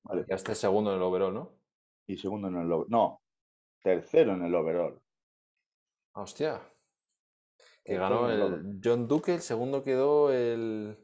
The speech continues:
Speaker 1: El, un morito que había ahí.
Speaker 2: el calvito,
Speaker 1: Uno
Speaker 2: ¿no? Calvito.
Speaker 1: Sí, uno muy alto, sí.
Speaker 2: Sí, hostia, vale, pensaba que le habías ganado tú a ese.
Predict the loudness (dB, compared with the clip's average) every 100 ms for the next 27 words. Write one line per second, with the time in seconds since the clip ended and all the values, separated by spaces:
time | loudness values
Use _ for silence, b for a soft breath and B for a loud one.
0 | -10 -6 -4 -6 -6 -2 0 0 -2 -4
1 | -2 -2 -4 -6 -12 _ -6 0 0 2
2 | 0 0 -2 -6 -18 _ -6 -2 -2 -4
3 | -8 -14 _ _ _ _ -10 -6 2 2
4 | 2 -2 -6 -8 -8 _ _ -4 -2 0
5 | 0 2 4 2 0 0 2 4 4 2
6 | -2 -2 0 -2 -4 -14